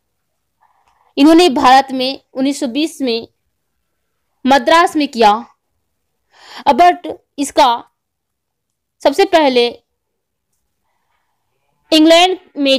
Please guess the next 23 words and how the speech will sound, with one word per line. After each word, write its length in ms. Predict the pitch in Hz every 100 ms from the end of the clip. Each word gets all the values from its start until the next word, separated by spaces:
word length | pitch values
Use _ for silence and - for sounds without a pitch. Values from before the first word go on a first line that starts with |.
| 262
छह 240 | 302 330
जून 200 | 262 294 262 269
अठारह 340 | - 294 285
सौ 140 | 277
चौवालीस 600 | 262 262 262 254 311 - 240
में 160 | 220
लंदन 360 | 220 262 269 302
में 300 | 277 196 233 _ _ _ _ _ 214
जॉर्ज 380 | 208 302 302
विलियम 360 | 247 254 302 294
द्वारा 240 | 247 214
इसकी 340 | 214 247 254 240
स्थापना 340 | - 226 269
किया 220 | 262 254
गया 180 | 220 214
था 200 | 208 214
और 280 | 202 - 262
अमेरिका 460 | - 285 285 302 339
में 240 | 269 202 - _ _ -
अठारह 360 | 277 330 330
सौ 120 | 330 320
तिरासी 540 | - 285 294 302 359
में 260 | 269 214